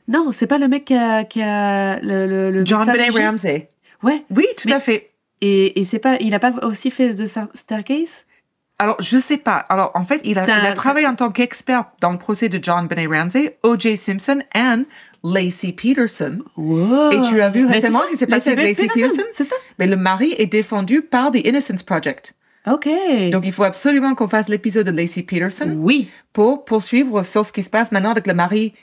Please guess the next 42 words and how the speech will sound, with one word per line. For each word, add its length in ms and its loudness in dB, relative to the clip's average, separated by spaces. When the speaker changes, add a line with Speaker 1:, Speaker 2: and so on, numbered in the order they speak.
Speaker 2:
qui 120 -4
est 40 2
en 80 -2
prison. 380 -2
Speaker 1:
I 120 -2
say 180 -4
yes. 480 -4
Speaker 2:
Ouais, 240 -2
donc 200 -10
voilà, 280 -4
pour 120 0
la 140 0
suite. 320 -14
Speaker 1:
Ok. 160 -4
Speaker 2:
Donc, 160 2
revenons, 340 2
revenons, 480 0
je 60 -12
sais 160 -8
plus 160 -4
où 20 0
je 120 -2
suis. 320 -4
Speaker 1:
Henry 300 2
Speaker 2:
Hein ? 100 2
Speaker 1:
Lee. 320 0
Speaker 2:
Henry 280 2
Lee. 160 0
Donc, 140 -2
Speaker 1:
Très 120 0
Speaker 2:
cet 60 2
Speaker 1:
belle 180 2
chanson 280 0
Speaker 2:
expert, 120 2
Speaker 1:
de 80 2
Nick 280 -2
Cave, 280 -6
d'ailleurs. 300 -8
Speaker 2:
ah, 320 0
entre 260 -4
guillemets, 280 -2
encore 300 -2